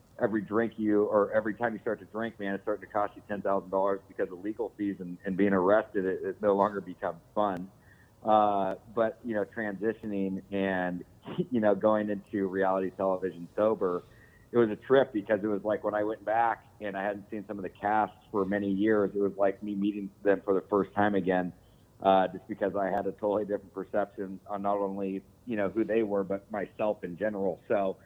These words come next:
it was, it was a trip, and it was, uh, you know, it's, it's crazy looking back, and, you know, it's, it's actually kind of alarming to see some of the stuff that <laughs> I, that I had done, uh, in my earlier days.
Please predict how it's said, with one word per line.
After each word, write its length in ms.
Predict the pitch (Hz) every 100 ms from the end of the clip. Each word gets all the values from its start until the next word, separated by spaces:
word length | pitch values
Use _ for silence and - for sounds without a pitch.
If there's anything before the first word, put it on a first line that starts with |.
| - - - -
it 80 | 117
was, 240 | 123 131 131 139
it 80 |
was 180 | 147 160
a 60 | 143
trip, 400 | - 147 120 - 101 110
and 140 | 117
it 140 | 117
was, 160 | 120 117 107
uh, 400 | 120 113 110 104 - _ _ _
you 80 | 120
know, 100 | 113
it's, 120 | 110 -
it's 180 | 117 -
crazy 340 | 120 127 120
looking 340 | 123 113 117 101
back, 400 | 110 113 - 110
and, 240 | 98 95 -
you 80 | 104
know, 100 | 101
it's, 180 | 98 -
it's 180 | 101 -
actually 280 | 113 - 98
kind 180 | 107
of 80 | 101
alarming 520 | 92 92 104 101 95
to 120 | 92 90 -
see 120 | 104 113
some 140 | 98
of 40 |
the 120 | 92 90
stuff 180 | - 92 -
that 80 | 104
<laughs> 200 | - -
I, 20 | -
that 160 | 240 120
I 80 |
had 240 | 110 95 87
done, 340 | 107 107 98 - - - - 110
uh, 140 | 101 104
in 100 | 104
my 200 | 101 101
earlier 400 | 101 101 98 92
days. 340 | 98 95 82